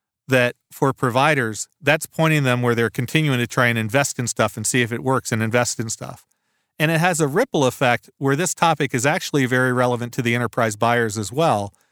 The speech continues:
because it makes it harder for them to buy. So for us, as we look at the data that we have about enterprise buying, we think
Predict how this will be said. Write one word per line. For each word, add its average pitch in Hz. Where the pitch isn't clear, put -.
because 131
it -
makes 127
it 139
harder 123
for 120
them 110
to 107
buy. 101
So 143
for -
us, 190
as 120
we 165
look 165
at 135
the 127
data 123
that 113
we 117
have 110
about 123
enterprise 131
buying, 110
we 143
think 107